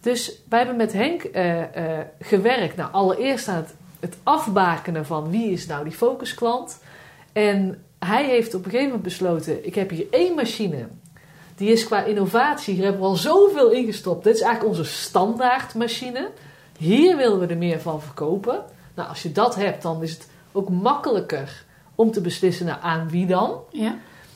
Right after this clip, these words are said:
Speaker 1: En daar hebben we een stuk aas bij gemaakt. Eh, en hij heeft daar, eh,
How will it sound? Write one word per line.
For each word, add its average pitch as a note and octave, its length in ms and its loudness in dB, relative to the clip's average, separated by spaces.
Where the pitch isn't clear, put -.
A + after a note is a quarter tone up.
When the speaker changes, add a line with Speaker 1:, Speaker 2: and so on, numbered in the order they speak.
Speaker 1:
En B3+ 260 0
daar B3+ 100 2
hebben A3+ 180 0
we G3 60 -2
een - 60 -8
stuk G3+ 260 -2
aas F4 340 0
bij C4 260 0
gemaakt. A3+ 640 -2
Eh, F3 480 0
en F#3+ 220 -2
hij A3 220 2
heeft A3 240 4
daar, F3 380 0
eh, E3+ 100 -8